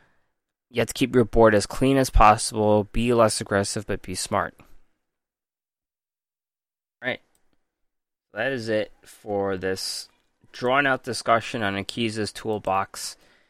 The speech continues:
You know, other tips, just generally, when you're playing against the Kaiba Cup, know what your opponent's playing, know the meta. That's kind of what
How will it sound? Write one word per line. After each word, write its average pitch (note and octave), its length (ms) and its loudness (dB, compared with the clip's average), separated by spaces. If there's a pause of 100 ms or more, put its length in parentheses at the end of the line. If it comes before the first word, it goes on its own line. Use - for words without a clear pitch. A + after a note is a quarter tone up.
(140)
You G#3 80 -12
know, F#3+ 80 4
other C3 300 6
tips, - 460 -2
just - 220 -6
generally, G#2 680 2 (540)
when A#2+ 360 6
you're A#2 140 0
playing G#2+ 360 0
against G2+ 260 -2
the - 40 -12
Kaiba F#2+ 260 0
Cup, F#2+ 120 -2
know A#2+ 540 4 (840)
what A2+ 160 2
your A#2 120 6
opponent's G#2+ 300 4
playing, G2 360 4
know G#2+ 160 8
the A#2+ 120 6
meta. G2 500 4 (200)
That's - 140 -12
kind A#2+ 140 4
of A2 60 2
what A2 160 2